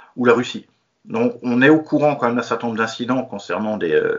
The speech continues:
des sous-marins. Par exemple, je pense au Kursk, hein, qui est le, le dernier, dernier en date. Alors, par contre, on ne sait strictement rien sur de, d'éventuels accidents, euh,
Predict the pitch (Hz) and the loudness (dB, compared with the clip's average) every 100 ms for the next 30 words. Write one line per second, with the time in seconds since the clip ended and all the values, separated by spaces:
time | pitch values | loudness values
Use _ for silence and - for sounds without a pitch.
0 | - - 113 151 214 135 98 107 107 104 | -6 -2 2 4 4 2 0 -4 -4 -6
1 | - 104 110 - 156 156 - 101 90 - | -4 -4 -4 0 0 0 -6 -8 -8 -14
2 | _ - - - - _ - _ _ - | _ -20 -20 -20 -20 _ -20 _ _ -2
3 | 113 98 98 101 - - - 120 127 123 | 0 2 2 0 -2 -8 -8 -2 2 4
4 | 127 123 123 107 104 117 123 123 165 - | 4 6 6 6 4 4 4 4 4 2
5 | - - 107 117 - 104 98 - 104 - | -4 -8 -8 -10 -12 -12 -12 -14 -14 -12
6 | - 113 104 104 95 120 131 135 - _ | -10 -8 -6 -8 -10 -2 2 0 -2 _
7 | - - _ _ - 123 113 101 110 104 | -20 -20 _ _ -12 -2 -2 2 4 4
8 | 104 120 120 131 107 117 - 120 131 131 | 4 2 0 -2 -4 -6 -10 -6 -4 -2
9 | 92 | -4